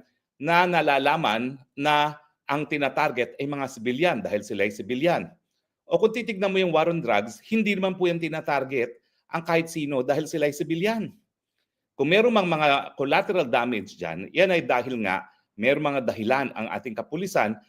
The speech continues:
para gumamit ang dahas. At kung wala ngang dahilan, eh, napaparusahan naman ang hukuman natin.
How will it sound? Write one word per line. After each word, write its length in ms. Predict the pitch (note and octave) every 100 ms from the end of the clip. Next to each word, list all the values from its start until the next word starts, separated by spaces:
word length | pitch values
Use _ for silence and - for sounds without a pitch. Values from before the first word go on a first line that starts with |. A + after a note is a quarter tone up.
| _
para 240 | D3+ D3
gumamit 400 | C#3+ C3+ A#2+ B2
ang 160 | A2+ G#2+
dahas. 560 | G#2+ E3 C3+ - - - _ _ _ _ _
At 320 | G3+ A#3 A#3
kung 160 | F#3 C#3
wala 240 | C3 C#3+
ngang 240 | E3+ F3+ E3
dahilan, 480 | G3 A#3+ D3 C#3 E3 _ _ _ B3
eh, 80 |
napaparusahan 720 | C4 A#3 G#3 F#3+ F3 F3 D3 D3+
naman 240 | D3+ D3
ang 160 | C#3+ D#3
hukuman 320 | E3+ F3 F#3+
natin. 480 | B3 B3 G3+ G2+